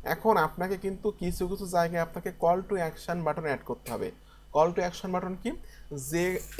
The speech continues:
লিঙ্কে ক্লিক করে আপনার অ্যাফিলিয়েট লিঙ্কে মানুষজন যাবে বা ট্রাফিকগুলো যাবে।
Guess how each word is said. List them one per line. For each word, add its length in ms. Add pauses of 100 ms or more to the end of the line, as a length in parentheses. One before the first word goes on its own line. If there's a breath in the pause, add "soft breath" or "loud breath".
(120)
লিঙ্কে 360
ক্লিক 320
করে 140 (140)
আপনার 340
অ্যাফিলিয়েট 420 (100)
লিঙ্কে 280
মানুষজন 580 (120)
যাবে 260
বা 80 (480 soft breath)
ট্রাফিকগুলো 640 (100)
যাবে। 200